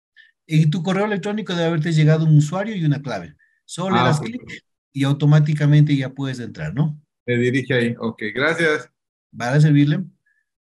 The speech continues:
Speaker 1: Ok, siendo las siete y veinticinco, vamos a, a darle un minutito más para los que no han terminado. Ya tenemos las diecisiete preguntas, las diecisiete respuestas.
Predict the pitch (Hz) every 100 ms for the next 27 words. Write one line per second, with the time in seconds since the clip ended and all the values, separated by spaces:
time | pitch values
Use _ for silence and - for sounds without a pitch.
0 | _ _ _ 165 170 160 170 156 147 -
1 | - - 165 180 175 180 175 151 143 135
2 | - 165 151 170 147 147 147 180 165 202
3 | 175 160 160 147 131 143 185 151 - _
4 | _ _ _ _ _ - 139 151 160 170
5 | 170 156 170 165 165 160 165 151 165 156
6 | 185 190 - 147 143 147 143 147 - -
7 | 139 131 147 175 156 139 160 151 170 180
8 | 170 170 233 208 _ _ _ _ _ _
9 | _ _ _ _ - 139 156 160 170 175
10 | 160 143 135 - - 151 147 160 151 170
11 | 170 160 202 180 - 123 123 127 120 -
12 | 151 156 147 165 151 180 156 220 226 -